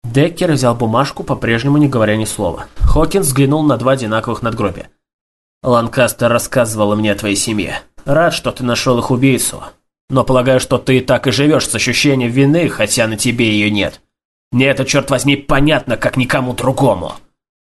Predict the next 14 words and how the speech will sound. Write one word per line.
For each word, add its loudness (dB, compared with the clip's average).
Хокинс 0
повернулся 0
и, 4
удаляясь, 2
медленно 0
побрел 2
между -2
могилами, -2
пока -2
темнота -2
не 0
поглотила 0
его 0
целиком. -6